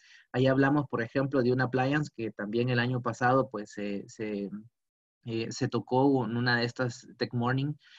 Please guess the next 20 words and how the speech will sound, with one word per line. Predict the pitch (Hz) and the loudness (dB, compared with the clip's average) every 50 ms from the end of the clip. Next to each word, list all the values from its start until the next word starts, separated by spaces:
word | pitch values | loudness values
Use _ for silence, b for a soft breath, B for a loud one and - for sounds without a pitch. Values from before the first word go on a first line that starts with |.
| b b b | b b b
eh, | - - 107 104 104 | -6 -4 -2 -2 -2
se | 101 - 104 | -2 -4 -4
habló | 101 101 113 117 117 | -2 0 2 2 2
bastante | 120 - - - 127 123 123 123 120 | 2 0 0 0 0 0 0 0 -4
acerca | 120 - 123 120 - 127 113 | -2 -2 -4 -2 0 0 0
de | 113 117 | 0 0
un | 123 123 | 0 0
I | 127 120 | 2 2
D | 120 120 113 | 2 2 2
P | 120 123 120 | 2 2 2
A, | 113 113 104 - - | 2 2 -2 -4 -8
de, | 131 117 117 - - | -8 -8 -6 -6 -4
de | 117 120 110 | -2 0 2
un | 113 120 127 | 2 2 2
I | 127 123 | 2 2
D | 123 117 - | 2 2 0
P | 131 123 | 0 0
A, | 117 120 - - - | 0 -2 -4 -2 0
<clears throat> | 165 175 - 208 208 - 214 - - 185 165 143 117 98 | 2 4 8 8 8 8 6 6 6 6 6 4 4 2
perdón, | - 113 110 110 107 139 175 | 0 0 0 0 0 -2 -2